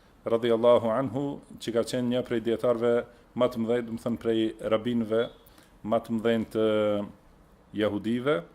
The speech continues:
dhe ai i ka besu në bazë të diturisë që e ka pas, kështu që dituria e tij ka qenë e dobishme për të. Kurse shumica prej tyre nuk i kanë besu, edhe pse e kanë ditë njësoj,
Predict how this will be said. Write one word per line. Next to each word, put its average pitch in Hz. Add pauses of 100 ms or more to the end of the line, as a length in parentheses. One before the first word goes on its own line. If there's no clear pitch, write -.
(1600)
dhe 107
ai 139
i 127
ka 131
besu 143
në 117
bazë 131
të 120
diturisë 117
që 113
e -
ka 98
pas, 131 (340)
kështu -
që 127 (460)
dituria 120
e 110
tij 123
ka 117
qenë 120
e 117
dobishme 113 (320)
për 110
të. 110 (680)
Kurse 135
shumica 131
prej 110
tyre 135 (1000)
nuk 147
i 123
kanë 127 (500)
besu, 139
edhe 139
pse 131
e 117
kanë 123
ditë 143
njësoj, 135